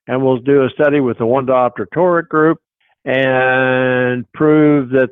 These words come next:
the, with the one diopter toric group, we can get better results. Okay? And the A is the control group, and B is the toric group preoperatively. So once again, we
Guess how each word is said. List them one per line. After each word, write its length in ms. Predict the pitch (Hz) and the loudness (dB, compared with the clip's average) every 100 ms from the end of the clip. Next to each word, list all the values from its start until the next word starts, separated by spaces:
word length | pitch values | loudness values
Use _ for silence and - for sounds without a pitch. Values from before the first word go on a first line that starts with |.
| - | -2
the, 240 | 127 127 | -2 0
with 180 | 131 127 | -2 0
the 80 | 123 | 0
one 220 | 131 131 | 0 0
diopter 340 | 135 131 120 107 | 0 0 -4 -8
toric 280 | 135 131 120 | -2 -2 -2
group, 240 | - 123 113 | -4 -4 -4
we 120 | 113 | -8
can 160 | - 113 | -10 -12
get 160 | 117 - | -10 -4
better 220 | 120 110 | -4 -4
results. 420 | 101 107 - _ _ _ _ - | -6 -8 -10 _ _ _ _ -10
Okay? 440 | 104 139 139 139 - - - | -4 0 0 0 -6 -20 -12
And 160 | 131 123 | -6 -4
the 60 | 165 | -2
A 440 | 156 170 170 160 | 0 2 4 2
is 60 | 120 | 0
the 100 | - | -4
control 500 | - 101 - 165 175 | -6 -10 -2 0 0
group, 320 | 151 160 165 - _ _ - | 0 0 -2 -6 _ _ -8
and 240 | 131 131 120 | -4 -4 0
B 80 | |
is 760 | 147 147 147 151 156 139 139 120 - | 2 4 2 2 2 2 2 0 -4
the 80 | 117 - | -6 -2
toric 300 | 175 156 113 | 0 0 -2
group 280 | 123 123 120 | 0 0 0
preoperatively. 880 | 139 135 123 120 110 95 90 87 92 _ _ - _ - | 0 2 2 0 -2 -10 -12 -16 -20 _ _ -20 _ -2
So 120 | 160 | 2
once 240 | 180 196 - | 2 2 -2
again, 540 | 135 202 220 127 135 | -2 0 0 0 -2
we 200 | 143 139 | 0 0